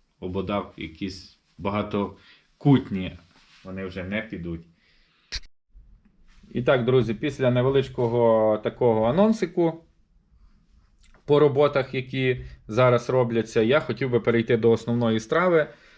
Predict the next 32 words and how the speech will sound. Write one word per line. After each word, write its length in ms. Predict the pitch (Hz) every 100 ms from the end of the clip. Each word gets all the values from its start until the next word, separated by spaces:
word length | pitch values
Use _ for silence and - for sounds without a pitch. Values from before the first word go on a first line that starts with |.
| _
а 160 | - -
це 440 | - 151 160 160
все-таки 500 | 139 127 131 127 -
двигун 540 | 110 107 110 143 139 117
Іж 180 | 123 127
Планета 460 | 123 110 113 110 104
Спорт. 360 | - 85 76 - _ - - _ _ - - - - - - _ _
Перше 320 | 190 190 185
хотів 320 | 151 151 160 151
би 240 | 156 143 127 -
обговорити 680 | 135 127 143 151 151 147 143
з 80 | 123
вами, 720 | 135 135 131 127 123 120 113 - - _ _ -
м, 720 | 113 113 110 110 107 104 104 104
питання, 380 | 123 139 123
які 220 | 120 117 123
в 120 | 110
коментарях 640 | 113 110 117 143 185 165
були. 260 | 170 160 135
До 120 | 127
речі, 280 | 127 123 113
дуже 260 | 127 113
дякую 560 | 107 120 117 107 107 104
вам 320 | 104 104 104
за 280 | 104 101 101
активність, 600 | 98 147 151 151 127 117
дуже 220 | 117 110
багато 320 | 101 107 104 -
коментарів, 600 | 104 104 - 113 165 123
дуже 260 | 110 117 107
багато 440 | 101 113 107 110
людей, 480 | 101 101 110 101